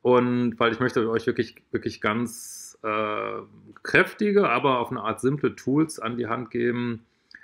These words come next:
was man jetzt machen kann, ne? Weil dann steht man da und denkt, ja, Selbstliebe, Selbstliebe, Selbstliebe, äh, ja, ist jetzt wichtig, okay, hab ich verstanden, aber was mache ich denn jetzt? Was mache ich denn jetzt? Und das sind gerade diese,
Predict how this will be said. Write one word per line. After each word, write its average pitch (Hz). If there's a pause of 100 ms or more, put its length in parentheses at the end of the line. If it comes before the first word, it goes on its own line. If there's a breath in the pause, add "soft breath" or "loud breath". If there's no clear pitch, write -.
(440 loud breath)
was -
man 113
jetzt 110
machen 147
kann, 104
ne? 127
Weil 113
dann 107
steht 127
man 135
da 123
und 120
denkt, 110
ja, 101
Selbstliebe, 104
Selbstliebe, 101
Selbstliebe, 95
äh, -
ja, 95
ist 95
jetzt -
wichtig, 117
okay, 107
hab 98
ich 98
verstanden, 107
aber 92
was 95
mache 131
ich -
denn 90
jetzt? 87
Was -
mache 113
ich 113
denn 95
jetzt? 101
Und 101
das 98
sind 110
gerade 104
diese, 110